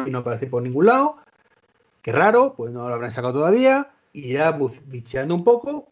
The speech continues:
pues vi que había otra que era, creo que era Bunk para Apple Watch.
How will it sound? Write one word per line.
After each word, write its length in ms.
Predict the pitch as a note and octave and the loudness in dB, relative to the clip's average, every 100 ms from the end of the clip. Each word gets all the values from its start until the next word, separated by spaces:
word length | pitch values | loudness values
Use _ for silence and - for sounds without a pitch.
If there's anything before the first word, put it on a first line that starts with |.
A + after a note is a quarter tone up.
| _ | _
pues 160 | - B2+ | -8 -6
vi 120 | C#3 | -4
que 100 | D3 | -4
había 240 | C#3 D3 F3 | -2 0 0
otra 280 | G#3 C4 - | 0 -2 -2
que 80 | |
era, 300 | E3 E3 D#3 C#3 | -2 0 -2 -2
creo 180 | C#3 | -2
que 80 | C#3+ | 0
era 120 | C#3 | -2
Bunk 340 | A2+ F#3 C4+ - _ - | 4 4 2 -4 _ -4
para 160 | D#3 | -2
Apple 120 | B2 | -2
Watch. 280 | G2+ - - | -4 -8 -10